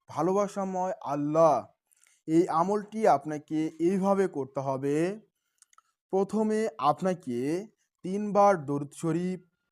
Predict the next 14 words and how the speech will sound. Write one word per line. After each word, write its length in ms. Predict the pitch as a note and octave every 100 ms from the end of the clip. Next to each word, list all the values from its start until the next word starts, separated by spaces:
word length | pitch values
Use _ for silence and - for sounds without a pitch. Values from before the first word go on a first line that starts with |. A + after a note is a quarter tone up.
| _ -
পড়তে 320 | D3 C#3+ D3+
হবে, 520 | C#3+ C#3 C#3 B2 G#2+ - _ _ _ _
তারপর 500 | D#3+ F3+ F#3 G3+ G3 F#3
আপনাকে 680 | C3 C#3 F3+ E3+ C#3 C#3+ E3+
একচল্লিশ 800 | C#3 D#3+ E3 G3 G3+ G#3 A3+ F3+
বার 600 | E3 D3 A#2+ D3 F#3 G#3+ _ _ _
বিশেষ 720 | A2+ C3+ G3 - G#3+ A3 G#3+ D3
দোয়াটি 800 | B2+ D3 E3 E3 E3 E3+ E3+ F#3 _ _ _ -
পাঠ 260 | D3 C#3
করতে 260 | - C3+ C#3+
হবে। 360 | C#3 C3+ C3+ A#2
আমি 240 | C3+ E3+
আপনাদেরকে 800 | E3 E3+ E3 D#3 B2 C3+ D3+ G3 - _ _ -
সম্পূর্ণভাবে 1160 | E3+ F3 G3 G3+ G#3 F#3 D#3+ D3 B2+ C#3 F#3+